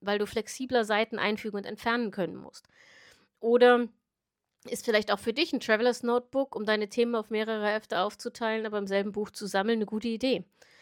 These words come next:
Oder brauchst du wirklich nur einen gut geführten Index oder halt eine Digiloge Bullet Journal Version, so wie ich sie benutze, mit einer Suchfunktion?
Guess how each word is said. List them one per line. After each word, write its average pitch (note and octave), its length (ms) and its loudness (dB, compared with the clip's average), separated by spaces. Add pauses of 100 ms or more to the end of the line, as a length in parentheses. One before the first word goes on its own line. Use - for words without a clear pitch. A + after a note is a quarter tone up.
(400)
Oder C4+ 240 10
brauchst B3+ 280 4
du A#3+ 100 -2
wirklich C#4 280 2
nur B3 140 6
einen A#3 120 2
gut - 240 -4
geführten A3 380 2
Index G#3+ 500 4 (300)
oder G3+ 260 4
halt F#3 220 -8
eine A3+ 160 4
Digiloge G#3+ 720 4
Bullet G#3+ 220 4
Journal G#3 280 -2
Version, G#3+ 400 2
so G#3 120 0
wie G3 120 2
ich A#3+ 80 0
sie A#3 100 -4
benutze, G#3 380 -2
mit A3+ 140 0
einer C4 100 2
Suchfunktion? G3+ 600 -4